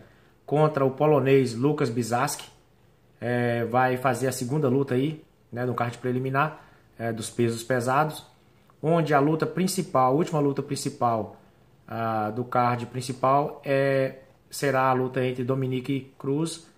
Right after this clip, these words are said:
é, contra o Marlon Vera. Então, galera, eu vou trazer pra vocês aqui a, a segunda luta aí do card preliminar. É, Marcin Budaj, da Eslováquia, vem, ele tem dez vitórias,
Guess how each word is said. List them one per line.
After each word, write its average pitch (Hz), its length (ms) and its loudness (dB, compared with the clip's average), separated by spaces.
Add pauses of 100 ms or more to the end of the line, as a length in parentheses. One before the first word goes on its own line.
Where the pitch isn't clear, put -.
(480)
é, 131 280 0
contra 135 760 -2
o 139 120 0
Marlon 135 380 0
Vera. 107 420 -6 (1120)
Então, 131 100 -8
galera, 143 260 4
eu 139 40 4
vou 143 80 -4
trazer 139 240 2
pra 131 120 -2
vocês 131 300 -2
aqui 123 220 -2
a, 127 260 -2
a 120 80 -6
segunda 127 360 -2
luta 123 320 -2
aí 120 200 -2
do 120 100 -8
card 117 320 -2
preliminar. 131 680 -2 (600)
É, 123 280 -2
Marcin 131 360 0
Budaj, 127 580 2 (440)
da 131 140 2
Eslováquia, 131 600 2
vem, 123 560 -2 (280)
ele 131 220 0
tem 131 640 -4 (380)
dez 156 560 2
vitórias, 131 540 0